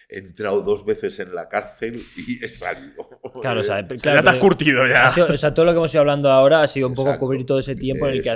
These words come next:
Speaker 1: Exacto.
Speaker 2: ido a tratar
Speaker 1: Piensa
Speaker 2: cárcel,
Speaker 1: que a-,
Speaker 2: salir.
Speaker 1: cuando salgo en el ochenta y nueve y empiezo a atracar de esa forma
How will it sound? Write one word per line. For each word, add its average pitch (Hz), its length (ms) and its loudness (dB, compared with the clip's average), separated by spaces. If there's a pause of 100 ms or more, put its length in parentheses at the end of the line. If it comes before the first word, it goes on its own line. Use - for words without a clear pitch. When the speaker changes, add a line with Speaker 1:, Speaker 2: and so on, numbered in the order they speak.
Speaker 1:
Exacto. 127 60 -6
Speaker 2:
ido 120 80 -2
a 117 80 -4
tratar 123 220 -4
Speaker 1:
Piensa 139 200 0
Speaker 2:
cárcel, 127 160 2 (140)
Speaker 1:
que 113 80 2
a-, - 20 4
Speaker 2:
salir. 120 400 -4
Speaker 1:
cuando 104 380 -4
salgo 131 340 -2
en 135 80 -6
el 120 140 -6
ochenta 107 440 -10
y 107 80 -10
nueve 127 680 -6
y 87 60 -20
empiezo 85 400 -14
a - 20 -10
atracar 85 480 -12
de 85 100 -12
esa 80 220 -14
forma 98 540 -10